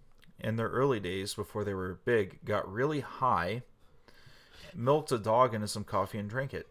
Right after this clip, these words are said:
That is a true story, by the way. That was in V H one's Behind the Music.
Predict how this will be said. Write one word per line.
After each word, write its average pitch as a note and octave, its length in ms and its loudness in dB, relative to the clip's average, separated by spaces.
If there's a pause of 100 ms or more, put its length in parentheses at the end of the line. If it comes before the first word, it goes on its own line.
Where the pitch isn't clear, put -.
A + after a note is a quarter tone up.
(680)
That C3+ 140 2
is D3+ 100 4
a A2 80 0
true B2 240 2
story, A#2+ 360 2
by F2 160 0
the F#2+ 80 -2
way. F#2+ 240 2 (300)
That A#2+ 100 4
was D3 240 4
in A2+ 200 0
V A#2+ 180 -2
H B2+ 300 -2
one's A2 340 -2
Behind A#2 580 -4
the A2 60 -2
Music. A2 520 -6